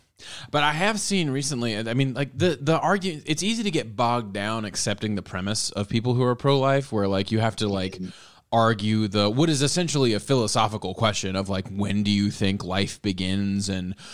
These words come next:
Speaker 1: what are manageable and acceptable exceptions to, uh, an abortion ban and yada, yada, yada. Like, you can, you can argue all that all day, but it's just, like, none of that actually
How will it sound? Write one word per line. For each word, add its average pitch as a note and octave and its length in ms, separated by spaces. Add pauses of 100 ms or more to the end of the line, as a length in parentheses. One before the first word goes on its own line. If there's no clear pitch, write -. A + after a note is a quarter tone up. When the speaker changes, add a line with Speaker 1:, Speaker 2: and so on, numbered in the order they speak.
(180)
Speaker 1:
what A2 380
are G2+ 520 (540)
manageable A#2 840
and F#2+ 80
acceptable G2+ 880
exceptions G#2 960
to, G#2+ 760
uh, G2 280
an G#2+ 180
abortion G#2 540
ban G2+ 540
and F#2 220 (400)
yada, B2+ 280
yada, G2 240
yada. A2 380
Like, G2 260
you C3 100
can, B2+ 280
you F3+ 140
can E3+ 200
argue C3 400
all G#2+ 200
that F#2 340 (180)
all G#2 180
day, F#2+ 240
but A#2+ 140
it's G2+ 120
just, - 180
like, G#2 200
none B2+ 240
of F3+ 120
that C#3 180
actually G#2 760